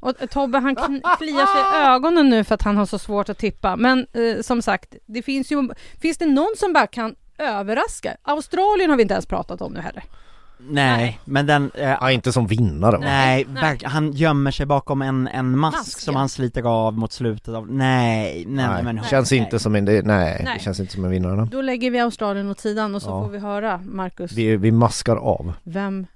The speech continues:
Speaker 1: eller vilka vinner Eurovision Song Contest tjugohundratjugotvå?
Speaker 2: Oj. Jag fick något väldigt lustigt så här, det, det, jag har pratat med folk som börjar tro att Storbritannien är en, en dark horse.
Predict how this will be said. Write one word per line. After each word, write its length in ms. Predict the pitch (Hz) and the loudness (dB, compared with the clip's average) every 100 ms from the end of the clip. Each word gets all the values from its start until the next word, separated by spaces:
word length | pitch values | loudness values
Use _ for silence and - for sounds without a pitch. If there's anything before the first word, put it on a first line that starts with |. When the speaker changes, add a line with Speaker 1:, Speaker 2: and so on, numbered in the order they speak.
| _ _ _ _ _ - - | _ _ _ _ _ -20 -10
Speaker 1:
eller 180 | 185 | -6
vilka 540 | 180 180 156 - 175 175 - | -4 -4 -6 -6 -4 -4 -8
vinner 400 | - 190 185 180 | -4 0 0 0
Eurovision 560 | - 170 185 175 170 - | -4 -2 -2 0 -2 -6
Song 180 | - - | -6 -8
Contest 380 | - - 185 - | -8 -10 -12 -12
tjugohundratjugotvå? 520 | - 190 - - 175 - - - - - - - - - - | -12 -10 -10 -12 -16 -20 -20 -18 -16 -16 -16 -16 -18 -20 -12
Speaker 2:
Oj. 340 | - - 180 - 101 - - - | -10 -8 -6 -6 -8 -14 -18 -12
Jag 140 | - 98 | -4 -2
fick 120 | 117 | 0
något 220 | 117 104 | 0 2
väldigt 280 | 107 101 101 | 2 2 0
lustigt 360 | 107 104 110 | -2 -6 -6
så 80 | 98 | -6
här, 80 | 104 | -4
det, 120 | 95 | -4
det, 360 | 95 107 127 131 | -4 -6 -6 -2
jag 120 | 120 | 2
har 120 | 107 | 2
pratat 260 | 95 107 104 | 2 -2 -2
med 100 | 101 | -2
folk 180 | 107 104 | -2 0
som 120 | 101 | 2
börjar 180 | 98 95 | 4 2
tro 320 | - 110 98 | 2 0 2
att 140 | 98 | 0
Storbritannien 800 | - - 104 92 - 131 120 92 | -2 -6 -4 -4 2 2 2 0
är 120 | 92 | 0
en, 140 | 90 92 | -2 -2
en 340 | 104 95 92 | -4 -4 0
dark 300 | 107 104 95 | 4 4 2
horse. 560 | - 120 - - - | -4 -6 -6 -6 -8